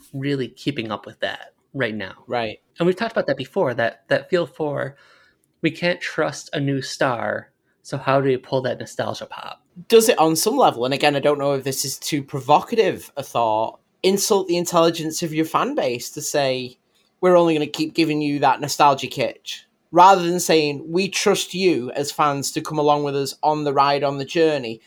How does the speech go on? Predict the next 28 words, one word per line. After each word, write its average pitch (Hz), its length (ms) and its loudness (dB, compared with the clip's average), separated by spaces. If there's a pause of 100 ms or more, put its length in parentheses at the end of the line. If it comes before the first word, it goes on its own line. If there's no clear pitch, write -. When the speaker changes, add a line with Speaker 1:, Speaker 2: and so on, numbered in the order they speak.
(180)
Speaker 2:
like 151 320 2
bringing 143 340 -4
Karrion 135 420 0
Kross 135 320 -2
up - 160 -4 (120)
and 180 160 -2
keeping 196 380 -4
that 139 160 -4
intro 131 380 -4
and 143 120 -8
keeping 202 400 -4
Scarlett 120 520 0
and 135 120 -10
putting 165 240 -4
him 151 80 -2
on 143 100 0
a 139 40 -2
massive 135 380 -4
stage. 123 540 -6 (140)
Speaker 1:
Yeah. 131 160 -10 (280)
Speaker 2:
I 170 120 6
love 185 200 4
what 165 140 4
they're 151 100 2
doing 147 280 2
with 131 320 -4
Nikki 156 380 -8
Cross, - 640 0